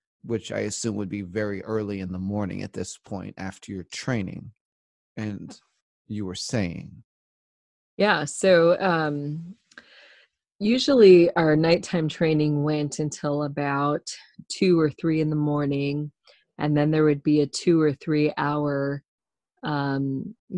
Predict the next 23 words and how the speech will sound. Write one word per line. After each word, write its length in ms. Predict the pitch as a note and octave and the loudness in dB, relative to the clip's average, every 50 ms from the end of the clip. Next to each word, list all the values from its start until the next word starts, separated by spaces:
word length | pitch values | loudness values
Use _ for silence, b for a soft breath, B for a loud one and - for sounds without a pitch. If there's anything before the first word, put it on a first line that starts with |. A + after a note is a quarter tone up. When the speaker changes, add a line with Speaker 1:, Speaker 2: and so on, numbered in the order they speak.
| C#3+ - | -6 -4
Speaker 2:
gap 420 | - D#3+ D#3 D3+ D3 D3+ D3 - D3+ | 0 0 2 2 2 0 -2 -2 -2
or 160 | C#3+ C#3 C#3 | -2 -2 -2
rest 680 | C#3 D3+ D#3 D#3 D3+ D3+ D3 - - - - - - - - _ _ _ _ _ - | -2 0 0 2 2 0 0 -2 -6 -8 -8 -10 -12 -14 -16 _ _ _ _ _ -6
where 540 | D#3+ D3 D3 D3 C#3+ C#3+ C#3 C#3 C#3+ C#3+ - - | -4 -2 0 0 0 -2 -2 -2 -4 -4 -4 -4
that 180 | D#3 D3+ - | -4 -4 -4
was 140 | - D3 - | -4 -4 -4
the 120 | - D#3+ | -2 -2
only 260 | D#3 D#3 D#3 D#3 D3+ C#3+ | 0 0 0 0 -2 -4
time, 760 | - - - D3+ C#3+ C#3+ D3 D3 D3 D3 D3 C#3+ C#3+ C#3+ - _ _ _ _ _ | -4 -6 -6 -4 -4 -4 -4 -2 -4 -4 -4 -4 -6 -8 -12 _ _ _ _ _
you 140 | - D#3 D3 | -6 -4 -4
know, 380 | C#3+ C#3+ C#3+ C#3 C#3+ C#3 - - _ | -2 -4 -4 -4 -4 -6 -6 -8 _
I 140 | - D3 C#3+ | -6 -6 -6
did 340 | C#3 - D3+ D3+ D3 C#3+ D3 _ - | -4 -2 -2 -2 -2 -4 -6 _ -2
get 240 | D#3+ D3+ - - | 0 0 0 -2
sleep 420 | - - - - E3 D#3 D#3 - - | -6 -8 -4 -2 0 0 0 0 -4
if 160 | C#3+ - - | -6 -4 -4
I 120 | C#3+ C#3+ | -6 -4
got 300 | C#3 - D3 D3 C#3+ - - | -4 -4 -2 -4 -4 -4 -4
any 280 | D3+ D3+ D3+ D3+ D3 C#3+ | -4 -4 -2 -2 -2 -2
at 80 | C#3+ | -2
all. 500 | D3 D#3 D#3+ D3+ C#3+ C#3 C#3+ C#3+ D3 D3 _ b b b b b b b b b b b b b b _ _ - | -2 -2 -2 -2 -2 -2 -2 -2 -4 -6 _ b b b b b b b b b b b b b b _ _ -2
And, 480 | D#3+ D3+ D3+ D3 D3 D3 D3 C#3+ C#3 D#3 | 0 0 2 2 2 2 0 0 -2 -2
um, 680 | D3 C#3+ C#3+ C#3 C3+ C3+ C#3 C#3 C#3 C#3+ D3+ D3+ | -4 -2 -2 -2 -2 -2 -4 -4 -4 -6 -8 -12